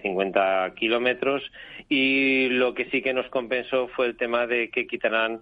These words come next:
esa prohibición que querían de animales de menos de, de menos de treinta y cinco días de vida,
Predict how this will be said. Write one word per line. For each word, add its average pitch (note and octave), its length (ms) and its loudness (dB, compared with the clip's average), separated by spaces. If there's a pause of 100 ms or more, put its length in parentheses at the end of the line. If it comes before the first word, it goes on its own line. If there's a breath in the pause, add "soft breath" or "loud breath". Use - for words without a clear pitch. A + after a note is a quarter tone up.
(380 loud breath)
esa B2 280 0
prohibición A2 520 0
que A2+ 100 0
querían A2 440 2
de G#2 120 4
animales G#2 560 2
de G#2 100 0
menos G2+ 360 0
de, G#2 160 0
de G2+ 320 0
menos G#2 240 -2
de G#2+ 120 2
treinta G2 220 -4
y - 40 -18
cinco G#2 280 0
días F#2 220 0
de G#2 100 0
vida, B2 300 0